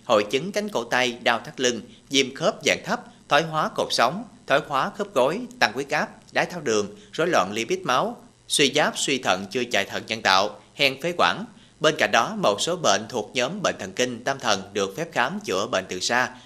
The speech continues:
bao gồm rối loạn lo âu, trầm cảm, rối loạn tâm thần, đau đầu do căng thẳng, rối loạn tiền đình,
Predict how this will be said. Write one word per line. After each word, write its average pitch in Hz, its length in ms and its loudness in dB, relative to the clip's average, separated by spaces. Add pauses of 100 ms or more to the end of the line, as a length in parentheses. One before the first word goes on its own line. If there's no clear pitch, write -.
bao 147 120 2
gồm 113 300 2
rối 139 160 -4
loạn 113 280 0
lo 120 100 -2
âu, 113 400 -2
trầm 104 160 -2
cảm, 92 300 2 (240)
rối 165 160 2
loạn 110 260 2
tâm 123 140 -2
thần, 110 240 0 (240)
đau 156 160 2
đầu 98 300 2
do 113 100 0
căng 113 180 -6
thẳng, 107 260 -4 (400)
rối 147 180 4
loạn 101 340 2
tiền 101 180 -2
đình, 104 200 0